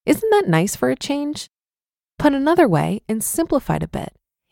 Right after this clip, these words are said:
it's the difference between spending earnings, usually safe, versus spending principal, which can be scary. So how about you?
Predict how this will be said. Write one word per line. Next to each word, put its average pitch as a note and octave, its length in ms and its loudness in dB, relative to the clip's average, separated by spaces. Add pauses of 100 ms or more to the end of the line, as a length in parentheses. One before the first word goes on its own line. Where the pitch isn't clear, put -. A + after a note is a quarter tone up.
(100)
it's - 200 -4
the A#3+ 100 -4
difference B3+ 480 -4
between G#3 380 -2
spending A#3+ 560 -4 (100)
earnings, A3+ 600 -4 (100)
usually F#3 400 4
safe, - 440 -8 (300)
versus G3+ 380 0
spending G3 560 -2
principal, - 760 -4
which - 180 -4
can F#3+ 140 -2
be G3+ 80 -2
scary. - 640 -2 (840)
So A#3+ 200 2
how C4 240 2
about C4+ 260 4
you? D#3 360 -4